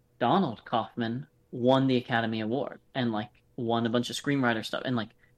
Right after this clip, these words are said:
it's a literal fictional character. So I'm like, did everyone just think that was cute? Like,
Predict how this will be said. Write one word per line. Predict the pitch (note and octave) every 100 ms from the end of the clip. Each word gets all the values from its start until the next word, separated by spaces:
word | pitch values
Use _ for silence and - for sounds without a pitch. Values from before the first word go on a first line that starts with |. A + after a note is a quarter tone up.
| -
it's | -
a | A#2+
literal | B2+ C#3+ B2+
fictional | - C3 - B2 A2+
character. | A#2 A2+ - - - _ _ _ _ _ _ _ _ -
So | C3
I'm |
like, | B2 A2+ - - _ _ _ -
did | B2+
everyone | B2 B2+
just | B2 -
think | B2+
that | C3+ A2+
was | A#2+
cute? | - B2 C#3 - _ _ -
Like, | C#3+ - -